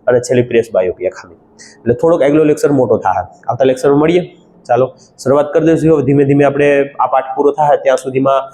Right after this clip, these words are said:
અ, તમારા એમ સી ક્યુના લેક્ચરો આવી જાય. રેગ્યુલર રહો, રીડિંગ સમયમાં આપણે આ વીડિયોનો ઉપયોગ કરવાનો છે. કોઈ પહેલી વાર આ વીડિયો જોતા હોય તો જરાક મારી સ્પીડ ભણવામાં વધારે છે,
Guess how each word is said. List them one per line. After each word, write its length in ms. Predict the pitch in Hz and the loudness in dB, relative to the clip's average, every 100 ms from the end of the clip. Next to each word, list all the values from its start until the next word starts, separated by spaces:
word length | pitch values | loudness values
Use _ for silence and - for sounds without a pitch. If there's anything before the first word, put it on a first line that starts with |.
| - _ 113 | -20 _ -2
અ, 100 | 120 | 0
તમારા 580 | 120 131 131 127 123 120 - - _ _ - | 0 0 2 2 2 0 -4 -14 _ _ -2
એમ 100 | 131 | -2
સી 180 | 131 127 | -2 -2
ક્યુના 380 | 110 135 226 - _ _ _ _ | 0 0 -2 -6 _ _ _ _
લેક્ચરો 320 | 127 123 104 110 | -2 -2 0 2
આવી 200 | 113 98 | 2 -2
જાય. 260 | 90 90 - _ _ _ _ _ - | -8 -12 -16 _ _ _ _ _ -2
રેગ્યુલર 400 | 131 135 156 156 | 0 2 2 2
રહો, 260 | 143 151 151 | 2 0 0
રીડિંગ 420 | 120 127 135 143 | 2 2 2 0
સમયમાં 440 | 139 135 143 135 | 0 2 2 0
આપણે 180 | 131 131 | 0 0
આ 40 | 131 | 0
વીડિયોનો 380 | 131 143 139 | 0 0 0
ઉપયોગ 280 | 135 139 135 | -2 -2 -2
કરવાનો 300 | 139 135 135 | -2 -2 -4
છે. 160 | - 135 _ _ _ _ | -10 -18 _ _ _ _
કોઈ 180 | 156 160 - - - _ _ _ _ _ 190 | -2 -2 -4 -14 -20 _ _ _ _ _ 0
પહેલી 260 | 180 185 | 2 4
વાર 140 | 170 151 | 4 2
આ 80 | |
વીડિયો 320 | 139 135 127 120 | 2 2 2 2
જોતા 300 | 131 127 101 | 2 2 -2
હોય 180 | 95 | -4
તો 140 | 101 120 | -8 -4
જરાક 420 | 123 127 123 - | 0 0 -2 -2
મારી 200 | 123 139 | 0 0
સ્પીડ 300 | - 131 120 | -2 -4 -2
ભણવામાં 320 | 127 127 123 | 0 2 2
વધારે 260 | 117 127 127 | 2 0 -2
છે, 280 | - _ | -4 _